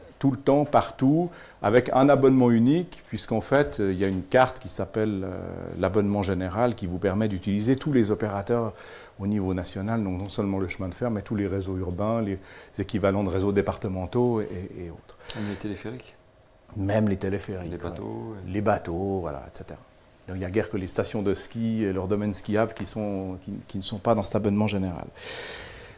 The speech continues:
Speaker 1: Et, et en fait, alors cet abonnement, il est, il est né, et, et cette politique est née dans les années quatre-vingt-dix, euh,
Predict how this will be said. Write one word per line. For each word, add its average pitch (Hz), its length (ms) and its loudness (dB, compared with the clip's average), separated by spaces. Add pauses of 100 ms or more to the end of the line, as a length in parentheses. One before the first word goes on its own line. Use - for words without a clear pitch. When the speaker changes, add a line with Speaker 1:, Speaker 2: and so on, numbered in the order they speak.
(160)
Speaker 1:
Et, 117 460 6
et 117 60 6
en 120 120 4
fait, 165 420 4
alors 104 340 4
cet 123 220 0
abonnement, 123 680 6
il 104 180 4
est, 92 200 4
il 101 220 0
est 101 100 6
né, 107 460 4
et, 98 180 0
et 98 60 2
cette - 220 -8
politique 110 440 0
est 104 60 4
née 107 160 2
dans 107 100 2
les 98 220 -2
années 107 240 0
quatre-vingt-dix, 104 1000 -2
euh, 92 140 -2